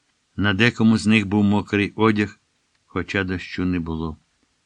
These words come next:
Плакали маленькі діти. Старші з переляканими очима притискалися до матерів. Деякі жінки також не стримували сліз.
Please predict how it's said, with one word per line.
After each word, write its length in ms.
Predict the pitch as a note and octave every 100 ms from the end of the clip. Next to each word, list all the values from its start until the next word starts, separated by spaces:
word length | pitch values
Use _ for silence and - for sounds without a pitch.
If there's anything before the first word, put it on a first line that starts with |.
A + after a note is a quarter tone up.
| -
Плакали 520 | F#2 A#2 - G2 F2+
маленькі 580 | F2 F2 F2+ F2 - E2+
діти. 440 | F2+ G#2 G#2 F2+ _ _ _ _ _ -
Старші 600 | - - C3 B2+ - G#2+
з 100 | -
переляканими 840 | - A#2 A2+ A#2+ A2+ A#2 A2 A2
очима 440 | A2 G#2 A#2+ A#2 A2+
притискалися 920 | G#2 G2+ G#2+ - A2 G#2+ G#2 - G2+
до 120 | G2+
матерів. 520 | G2 F2 F#2+ G#2 A2 - _ _ _ _ _ -
Деякі 400 | B2 B2+ C3 B2
жінки 440 | B2+ C3 C3 C3
також 420 | C3 A#2 C3 A#2+
не 140 | A#2+ A2+
стримували 600 | - A2+ A2 G#2+ G2+ F#2+
сліз. 460 | - G#2 A2+ -